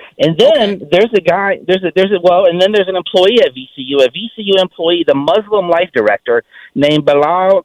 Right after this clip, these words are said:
Speaker 1: Quasari. He, he works for V C U, he, and he, he organized this big thing against Doctor Rao and demanded a sit-down meeting with him and demanded diversity training for anybody who speaks out against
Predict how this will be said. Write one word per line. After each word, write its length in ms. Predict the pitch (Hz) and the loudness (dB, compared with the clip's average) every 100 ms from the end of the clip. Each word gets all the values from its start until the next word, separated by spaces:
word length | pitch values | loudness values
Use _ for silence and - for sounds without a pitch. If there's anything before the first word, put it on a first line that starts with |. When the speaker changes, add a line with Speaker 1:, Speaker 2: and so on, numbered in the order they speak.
| _ | _
Speaker 1:
Quasari. 840 | 165 160 170 165 143 104 101 120 - _ - _ | -2 0 -2 0 0 -2 -6 -12 -20 _ -20 _
He, 280 | - 185 185 190 | -8 -4 0 0
he 80 | 196 196 | 2 2
works 160 | 233 240 | 2 0
for 80 | |
V 180 | 180 202 - | 0 -2 -2
C 60 | 214 143 | 0 2
U, 180 | 131 135 | 0 0
he, 180 | - 175 175 160 | 0 0 2 2
and 260 | 156 147 - - | 2 -2 -6 -20
he, 420 | - 214 240 226 - | -2 0 0 -2 -6
he 200 | 151 208 | -4 0
organized 580 | 170 196 190 170 170 165 | 0 0 0 0 0 -2
this 100 | 160 151 156 | -8 -2 -2
big 80 | 175 | 0
thing 220 | 175 160 147 | -2 0 -2
against 360 | 139 170 185 | 0 -2 0
Doctor 320 | 147 135 - 131 | -2 -2 -4 0
Rao 280 | 131 131 | 0 2
and 100 | 139 | 0
demanded 440 | 131 131 147 185 180 | -2 -2 0 2 0
a 80 | 147 | -2
sit-down 360 | 190 - 185 175 | -4 -2 -2 0
meeting 280 | 156 151 147 | -2 0 0
with 140 | 139 | 0
him 280 | 156 143 143 - - - | 0 2 0 -4 -18 -6
and 140 | 127 139 | -2 0
demanded 500 | 135 147 180 185 - | 2 2 0 0 0
diversity 580 | 135 147 180 202 202 196 | 0 0 -2 -4 -8 -6
training 340 | 190 165 160 165 | -2 -2 -4 -2
for 80 | 156 | -2
anybody 540 | 143 180 165 165 170 | 0 0 0 0 0
who 100 | 160 147 - | -4 -8 -6
speaks 220 | 170 - | -4 -2
out 180 | 156 160 | -2 0
against 360 | 143 - 156 | -2 -2 -2